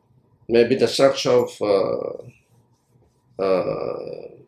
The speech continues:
Vanuatu's community helped to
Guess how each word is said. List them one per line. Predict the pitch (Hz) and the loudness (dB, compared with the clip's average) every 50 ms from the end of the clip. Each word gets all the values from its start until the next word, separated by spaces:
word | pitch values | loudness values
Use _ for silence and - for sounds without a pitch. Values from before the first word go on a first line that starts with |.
| _ _ _ _ _ _ _ _ _ _ _ _ _ _ _ _ _ - | _ _ _ _ _ _ _ _ _ _ _ _ _ _ _ _ _ -4
Vanuatu's | 101 110 113 127 123 120 120 113 107 107 - - | 0 2 2 4 4 2 2 2 0 -2 -2 -2
community | - 117 117 117 113 117 117 - - 160 156 160 - - _ _ _ _ _ | 0 0 2 2 2 2 0 0 0 0 0 0 -2 -6 _ _ _ _ _
helped | - - 131 123 110 92 - - - | -8 -4 -2 0 0 -2 -4 -8 -8
to | 107 101 98 101 80 78 | -6 -4 -4 -4 -6 -10